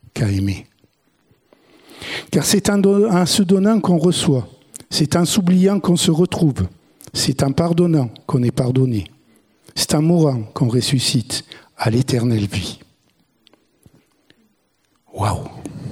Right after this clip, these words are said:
ça c'est du programme, hein ? Alors,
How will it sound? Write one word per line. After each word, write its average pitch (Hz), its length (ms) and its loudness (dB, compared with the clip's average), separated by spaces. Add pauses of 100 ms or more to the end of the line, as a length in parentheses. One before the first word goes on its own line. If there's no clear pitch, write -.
(120)
ça - 260 -2
c'est - 160 -2
du 117 120 0
programme, 131 440 -2
hein ? 156 100 -2 (1400)
Alors, 175 480 0